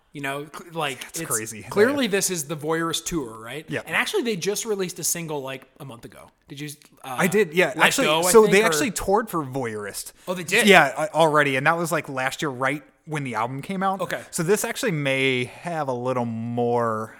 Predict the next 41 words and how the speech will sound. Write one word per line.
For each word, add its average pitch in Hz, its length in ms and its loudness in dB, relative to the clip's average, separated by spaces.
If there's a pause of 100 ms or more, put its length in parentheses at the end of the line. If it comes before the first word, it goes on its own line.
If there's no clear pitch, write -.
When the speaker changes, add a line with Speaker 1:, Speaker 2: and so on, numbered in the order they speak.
(160)
Speaker 1:
Like, 123 100 -16
Speaker 2:
variation 127 640 2
to 107 160 -8
it. 107 160 -10
Speaker 1:
Cool. - 320 -10
Speaker 2:
So - 160 2
I'm, 165 140 4 (120)
but 156 120 4
I'm 170 100 6
pretty 214 180 4
excited 123 460 0
for 110 160 -10
it. 113 80 -12
Like, 131 320 0
Speaker 1:
Yeah. 127 180 -12 (180)
Speaker 2:
listening 180 440 0
to 170 100 -4
these 143 300 -2
before 123 480 -4
this, 131 240 -4
I 127 180 -2
am 110 360 -4 (420)
much 147 260 -2
more 123 140 -2
excited 117 360 -2
than 113 120 -2
I 110 80 2
would 120 160 -2
have 113 140 -8
been 107 200 -6
prior 104 460 -6
because, 131 400 -4 (1040)
Speaker 1:
Yeah. 139 80 2
Speaker 2:
uh, 113 300 2
like 139 160 0
I 127 60 2
said, 123 200 -2
a 131 100 -6
lot 135 320 -2
of 147 80 -2
those, 135 340 -2